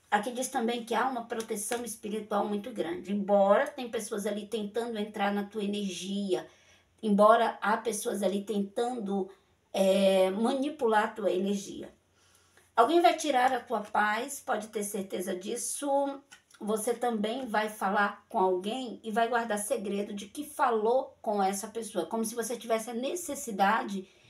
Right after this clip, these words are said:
de guardar esse segredo. Essa semana, vocês estarão bastante intuitivos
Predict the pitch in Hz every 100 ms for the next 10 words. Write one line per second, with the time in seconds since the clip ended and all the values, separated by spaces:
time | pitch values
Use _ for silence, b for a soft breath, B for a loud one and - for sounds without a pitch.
0 | B B - 196 233 247 220 220 254 -
1 | - 220 226 220 202 233 202 156 156 -
2 | - b b b b b b b b b
3 | _ - 311 311 370 311 226 226 294 220
4 | 190 - - 208 214 226 233 254 240 214
5 | 247 220 202 226 202 - 208 233 202 202
6 | - - 208 214 208 277 302 302 - -